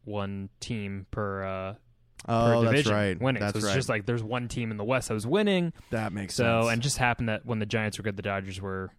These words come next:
Speaker 2: Well, we
Speaker 1: average
Speaker 2: love a
Speaker 1: and,
Speaker 2: rivalry
Speaker 1: yeah.
Speaker 2: series. We have a rivalry series, Brandon. We love those.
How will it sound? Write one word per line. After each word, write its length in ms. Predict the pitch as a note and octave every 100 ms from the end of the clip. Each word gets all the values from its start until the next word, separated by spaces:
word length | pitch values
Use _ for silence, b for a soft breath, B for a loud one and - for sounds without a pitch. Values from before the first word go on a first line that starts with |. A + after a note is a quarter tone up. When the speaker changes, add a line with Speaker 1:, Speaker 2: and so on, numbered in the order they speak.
| _ _ - - B2
Speaker 2:
Well, 160 | A#2
we 60 | D3
Speaker 1:
average 160 | A3+
Speaker 2:
love 180 | C4+ D4
a 40 | B3
Speaker 1:
and, 100 | C#3
Speaker 2:
rivalry 460 | D3 B3 F#3 B2
Speaker 1:
yeah. 40 | F2
Speaker 2:
series. 500 | A2+ F2+ A#1 G#1 -
We 120 | C#3+
have 120 | B3
a 60 | C4
rivalry 440 | G#3+ C#4+ D#4 A3
series, 300 | B2+ A2+ G2
Brandon. 240 | F2 F#2 F#2+
We 80 | C#3+
love 180 | A3+
those. 480 | D4+ A#2+ - - -